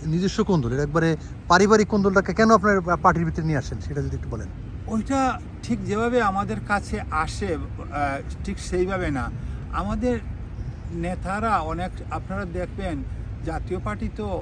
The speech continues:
Speaker 2: মোটামুটি এরশাদ সাহেব করেছিলেন। এরশাদ সাহেব বিভিন্ন দল থেকে কিছু নেতাকর্মী নিয়ে এসে একটা দল করেছিলেন।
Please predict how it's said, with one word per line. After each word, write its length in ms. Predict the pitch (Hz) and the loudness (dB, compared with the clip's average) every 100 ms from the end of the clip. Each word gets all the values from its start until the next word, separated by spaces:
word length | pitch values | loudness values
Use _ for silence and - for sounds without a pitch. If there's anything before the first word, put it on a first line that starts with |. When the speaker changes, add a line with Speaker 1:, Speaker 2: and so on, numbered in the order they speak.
| - - - | -6 -8 -8
Speaker 2:
মোটামুটি 360 | - 160 160 156 | -6 -4 -4 -4
এরশাদ 300 | 156 - 175 | -4 -2 -2
সাহেব 200 | 160 135 135 | -2 -4 -4
করেছিলেন। 500 | 123 120 - 120 - - | -4 -4 -4 -4 -4 -2
এরশাদ 300 | 262 220 220 | 0 0 0
সাহেব 260 | 220 208 180 - - - 151 | -2 -2 -2 -2 -2 -2 0
বিভিন্ন 440 | 175 208 202 202 165 | 0 2 0 0 0
দল 240 | 165 170 | 2 0
থেকে 260 | 180 170 175 | 0 -2 -2
কিছু 240 | - 175 | -2 -2
নেতাকর্মী 720 | 160 139 151 147 165 147 170 | 0 0 0 0 0 0 0
নিয়ে 420 | 165 160 156 175 208 | 0 0 0 2 2
এসে 240 | 196 - | 0 2
একটা 360 | 185 160 156 147 - | 2 2 0 0 2
দল 160 | 135 139 127 | 2 2 2
করেছিলেন। 460 | 127 - - - | 2 0 0 0